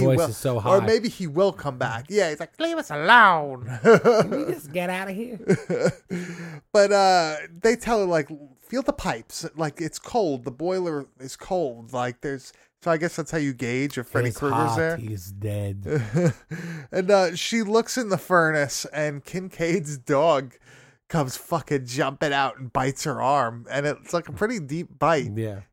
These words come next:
Speaker 1: And she wakes up, and, uh, her arm's bleeding, and the dog has, like, blood all over its face.
Speaker 2: Yeah, think about how cool that scene is, like, if you're, like, not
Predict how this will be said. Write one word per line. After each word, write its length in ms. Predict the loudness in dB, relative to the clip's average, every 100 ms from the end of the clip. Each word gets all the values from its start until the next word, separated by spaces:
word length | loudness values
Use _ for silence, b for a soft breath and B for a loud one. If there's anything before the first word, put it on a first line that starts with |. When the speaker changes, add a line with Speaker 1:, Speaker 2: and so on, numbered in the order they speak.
| -14
Speaker 1:
And 80 | -8
she 160 | -4
wakes 380 | -2 -2 -2 -2
up, 280 | 0 0 -2
and, 300 | -8 -8 -10
uh, 380 | -10 -10 -10 -12
her 260 | -12 -8 -8
arm's 300 | -8 -10 -10
bleeding, 540 | -4 -4 -2 -6 -8
and 120 | -8
the 40 | -8
dog 340 | -2 0 0
has, 220 | -2 -4
like, 180 | -4 -6
blood 240 | 0 0 2
all 160 | 0
over 220 | 0 -2 -4
its 140 | -6
face. 340 | -6 -6 -4 -6
Speaker 2:
Yeah, 60 | -6 -6
think 160 | -6
about 180 | 2 6
how 160 | 6 6
cool 320 | 4 4 6
that 240 | 4 0
scene 260 | -2 0 2
is, 200 | 0 0
like, 180 | -2 -2
if 120 | -4
you're, 120 | -2
like, 240 | 0 -2 -2
not 400 | -4 -2 -4